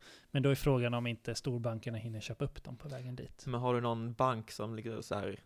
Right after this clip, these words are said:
Speaker 2: som du tror kommer bli uppköpt av ett fintech?
Speaker 1: Ja, en bra fråga. Eh.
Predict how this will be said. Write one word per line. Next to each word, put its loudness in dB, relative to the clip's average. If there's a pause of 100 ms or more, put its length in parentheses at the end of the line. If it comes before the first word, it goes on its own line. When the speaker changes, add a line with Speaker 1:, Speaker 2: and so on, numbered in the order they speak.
(220)
Speaker 2:
som -8
du -2
tror 0
kommer -2
bli -2
uppköpt -6
av 2
ett -10
fintech? -8 (4000)
Speaker 1:
Ja, -10
en -4
bra -6
fråga. -8 (280)
Eh. -6